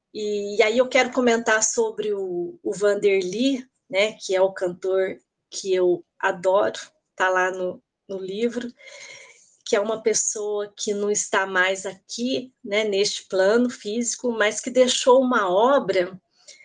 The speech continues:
capaz de despertar sentimentos infinitos. Eu também já chorei, viu, Ferrari, com as músicas do, do Vanderly. Ele consegue tocar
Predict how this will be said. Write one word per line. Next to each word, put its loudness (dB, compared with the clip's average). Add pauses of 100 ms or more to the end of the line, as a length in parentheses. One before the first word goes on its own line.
(180)
capaz 0
de -8
despertar 0
sentimentos 2
infinitos. 0 (180)
Eu 0
também 4
já -4
chorei, 4
viu, -2
Ferrari, -2
com -4
as 0
músicas 0
do, -6
do -10
Vanderly. -2 (640)
Ele -2
consegue 0
tocar -4